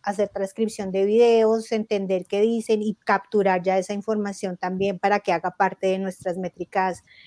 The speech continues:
de listening que tenemos dentro de las corporaciones.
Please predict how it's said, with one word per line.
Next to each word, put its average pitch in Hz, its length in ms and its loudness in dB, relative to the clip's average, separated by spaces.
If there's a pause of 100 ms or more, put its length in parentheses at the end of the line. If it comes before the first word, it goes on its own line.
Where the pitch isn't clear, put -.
(180)
de 208 140 4
listening 185 680 -4 (380)
que 214 100 0
tenemos 185 400 0
dentro 190 340 2
de 185 140 4
las 160 220 -4
corporaciones. - 880 -8